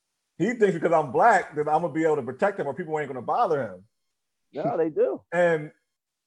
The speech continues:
Speaker 1: right away, so the next day I went back into work and I said, "Nah, I'm not doing it." Not because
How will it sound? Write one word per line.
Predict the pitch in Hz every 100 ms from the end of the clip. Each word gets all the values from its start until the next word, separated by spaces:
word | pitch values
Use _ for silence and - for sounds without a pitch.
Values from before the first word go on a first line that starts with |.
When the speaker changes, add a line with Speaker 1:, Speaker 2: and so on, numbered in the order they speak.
| _ _ _
Speaker 1:
right | 156 185
away, | 180 226 247
so | 190 165
the | 160
next | 180 160
day | 170 196
I |
went | 170 151
back | 151
into | 143 127
work | 139 196 135
and |
I | 131
said, | 127 123
"Nah, | 139 131
I'm |
not | 135 127
doing | 117 120 117
it." | _ _ _ _ _ _ _ _ _ _ _ _ _ _ _ - - - -
Not | 185 254
because | 247 240 226 196